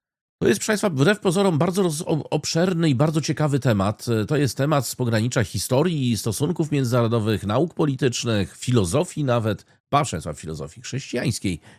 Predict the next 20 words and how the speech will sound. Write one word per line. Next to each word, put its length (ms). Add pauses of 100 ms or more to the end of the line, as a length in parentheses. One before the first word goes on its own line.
(160)
nie 160
zgadniecie, 600 (420)
e, 380
ale 240
też, 460
e, 520
m, 340
też 160
właśnie 280
bardzo 220
ciekawy 580 (380)
z 60
punktu 300
widzenia 260
na 40
przykład 180
współczesnych 460
stosunków 420
międzynarodowych 720
już. 220